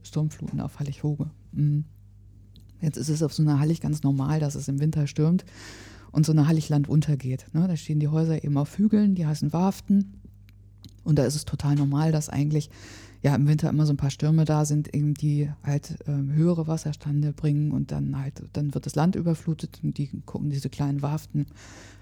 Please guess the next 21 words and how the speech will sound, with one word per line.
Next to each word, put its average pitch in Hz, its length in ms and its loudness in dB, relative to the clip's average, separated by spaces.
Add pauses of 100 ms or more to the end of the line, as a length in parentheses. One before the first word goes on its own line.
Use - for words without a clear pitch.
(100)
als 147 160 0
Inseln 151 540 4
sozusagen 147 720 0
dann, 147 420 2
ähm, 143 300 0 (840)
aus 151 160 2
dem 147 100 4
Meer 165 240 6
und 143 160 2
du 151 80 2
hast, - 300 -4 (220)
ja, 143 200 -4 (680)
ein - 140 -12
paar 151 160 -2
Meeresenten 156 600 2
vor - 160 -4
dem 147 160 -2
Küchenfenster 151 560 -2
schwimmen 147 360 -6
und - 140 -8
so. - 160 -10